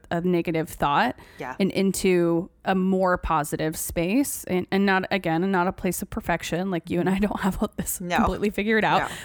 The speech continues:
Speaker 1: We have to employ these tactics often.
Speaker 2: Mm-hmm.
Speaker 1: <laughs> Even though I am, you know, on the surface, a relatively confident person,
Speaker 2: Mm-hmm.
Speaker 1: I still have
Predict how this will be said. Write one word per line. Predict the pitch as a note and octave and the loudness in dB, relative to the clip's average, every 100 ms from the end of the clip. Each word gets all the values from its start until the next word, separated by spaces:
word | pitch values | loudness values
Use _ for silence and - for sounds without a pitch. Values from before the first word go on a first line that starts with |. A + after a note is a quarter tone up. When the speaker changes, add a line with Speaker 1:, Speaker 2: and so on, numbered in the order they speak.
| - | 0
Speaker 1:
We | C4+ | 4
have | E4+ D#4+ | 4 4
to | C4+ | 4
employ | B3 A#3+ A#3 | 4 6 6
these | A3 A3 | 6 2
tactics | - G#3 G3 F#3 - | 4 4 4 0 0
often. | - G3 G#3 A3 C4 D4 | 2 2 2 0 2 2
Speaker 2:
Mm-hmm. | D4+ C#4 C#4 - - - | 0 -4 -4 -6 -18 -14
Speaker 1:
<laughs> | - - - | -14 -16 -2
Even | A#3 B3 B3+ | 2 6 6
though | G#3+ G#3 | 8 8
I | - G3+ | 6 4
am, | F#3+ F#3+ F#3 F#3 F3+ _ _ _ _ _ _ - - | 4 4 2 0 -2 _ _ _ _ _ _ -16 0
you | A#3+ | 4
know, | B3 | 4
on | G#3+ A3+ | 4 4
the | A3 | 2
surface, | - E3+ G3+ - | 0 0 0 0
a | |
relatively | E3+ D#3+ E3+ - F3 E3 | 0 0 -2 -2 -2 -4
confident | - - - - C3+ | -4 -4 -2 -2 -4
person, | - - D#3+ A3+ C#4 D#4 | -4 -4 0 2 2 0
Speaker 2:
Mm-hmm. | F3+ F3 D3+ D#3+ | -2 -6 -6 0
Speaker 1:
I | D4 | 0
still | - E4 B3 | 2 4 2
have | - F3+ E3 | 2 0 0